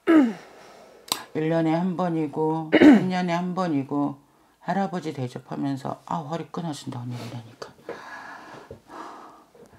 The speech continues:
대접하면서 언니는 약간 힐링도 필요하고,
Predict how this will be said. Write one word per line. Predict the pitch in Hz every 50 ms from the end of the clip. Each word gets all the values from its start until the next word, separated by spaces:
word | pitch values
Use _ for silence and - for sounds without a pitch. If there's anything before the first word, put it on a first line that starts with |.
| - - - - - - - - _ _ _ _ _ _ _ _ _ _ _ _ _ _ _ _ _ _ _ _ _ _ _ _ -
대접하면서 | 147 151 151 180 175 - - 170 190 190 190 185 180 170 - 135 135 139 143 143 143 139 135 - - - _ _ _ _ - - _ _ _ _ _ _ _ _ _ _ _ _ _ _ _ _ _ _ _ _ _ _ _ _
언니는 | - 147 165 165 170 170 165 160 147
약간 | 139 135 135 - 147 151 156
힐링도 | 185 196 190 180 175 175 165 160 156 -
필요하고, | - 180 170 170 165 160 156 160 156 - 156 156 156 156 156 156